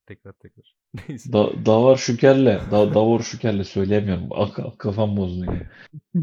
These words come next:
Speaker 2: Davor Şüker'le birkaç sene önce Mandzukic arasında oyun olarak ne kadar bir fark var mesela?
Speaker 1: Doğru.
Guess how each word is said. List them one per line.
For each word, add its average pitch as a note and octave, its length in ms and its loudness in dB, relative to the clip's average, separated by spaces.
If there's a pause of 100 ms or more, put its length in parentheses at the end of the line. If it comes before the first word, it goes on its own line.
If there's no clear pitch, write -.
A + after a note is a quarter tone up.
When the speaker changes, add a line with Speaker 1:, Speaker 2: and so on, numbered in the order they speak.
Speaker 2:
Davor A#2+ 180 -8
Şüker'le A2+ 420 -2
birkaç B2 240 2
sene B2+ 160 0
önce C3 220 4 (100)
Mandzukic A#2+ 600 4
arasında A2+ 600 2
oyun A2 260 4
olarak A#2+ 440 0
ne A2+ 120 -2
kadar D#3 300 6
bir C#3 60 4
fark G#2+ 280 2
var F#2 120 0
mesela? E2 480 -6 (1400)
Speaker 1:
Doğru. A#2 400 -8